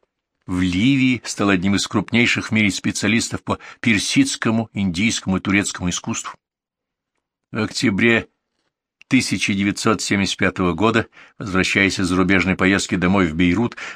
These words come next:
погиб в авиационной катастрофе. Суммы с довоенных времён, хранившиеся в западных банках для покупки картин, обеспечили ему возможность скромно доживать свой век в Париже. Однако жизнь щукинского семейства, видимо,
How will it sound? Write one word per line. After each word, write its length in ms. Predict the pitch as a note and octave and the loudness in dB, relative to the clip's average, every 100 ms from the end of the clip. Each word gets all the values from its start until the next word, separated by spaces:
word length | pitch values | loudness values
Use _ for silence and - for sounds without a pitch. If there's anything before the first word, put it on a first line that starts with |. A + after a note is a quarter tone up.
| - | -6
погиб 320 | G2+ F2+ G2 G2 | -2 0 -2 0
в 100 | F#2 | 0
авиационной 540 | F#2 F2 - F2+ F#2 | 2 0 -2 -2 -2
катастрофе. 580 | - F#2+ - - - - _ _ _ _ _ _ _ _ _ _ _ _ _ _ _ _ _ _ _ _ | -6 -10 -10 -12 -14 -20 _ _ _ _ _ _ _ _ _ _ _ _ _ _ _ _ _ _ _ _
Суммы 580 | - - G3+ A3 G#3 G3+ | -8 -2 2 2 2 2
с 80 | D#3 | 2
довоенных 560 | D3+ D3+ D#3+ D#3 D3 - | 2 2 2 0 0 2
времён, 380 | C#3 D3 D#3 | 4 4 0
хранившиеся 920 | C3 C#3+ B2+ D3 C#3 C3+ C3 - C3+ | -2 0 2 2 2 2 2 2 -2
в 80 | A#2+ | 0
западных 520 | G2+ C3 B2 G#2+ A#2 | 0 2 0 -2 -2
банках 500 | G2+ B2+ C3 A#2+ G2+ | 2 2 2 -2 -4
для 120 | G#2+ G#2 | -6 -6
покупки 420 | G2+ A#2+ - - | -6 -6 -8 -6
картин, 480 | G2 F2+ - D3 G#2 _ _ _ _ _ | -4 -4 -4 -6 -8 _ _ _ _ _
обеспечили 720 | - F2 F2 - - - - D3+ | -8 -6 -6 -4 -2 0 0 0
ему 200 | D3 C#3 | 2 2
возможность 640 | A2 E2+ A#2+ C3+ A#2+ - | 2 2 0 2 0 -2
скромно 460 | - - D3 E3+ C#3+ | -6 -2 0 2 0
доживать 380 | A2+ F#2 G2 F#2+ | -2 0 0 0
свой 180 | - F#2 | 0 2
век 200 | G2+ - | 0 -2
в 40 | |
Париже. 340 | F#2 E2+ E2 - _ _ _ _ _ _ _ _ _ | -4 -4 -6 -12 _ _ _ _ _ _ _ _ _
Однако 360 | - F2+ G2+ G2+ | -6 -4 -2 -2
жизнь 320 | F2 G2+ F#2 | 0 2 2
щукинского 640 | F2+ - F#2 F#2 - - | 0 -2 -2 -4 -4 -4
семейства, 640 | E2 - E2+ C#3+ D3+ - C#3+ | -4 -4 0 0 0 -2 0
видимо, 380 | C3+ C3+ C3+ | 0 0 -2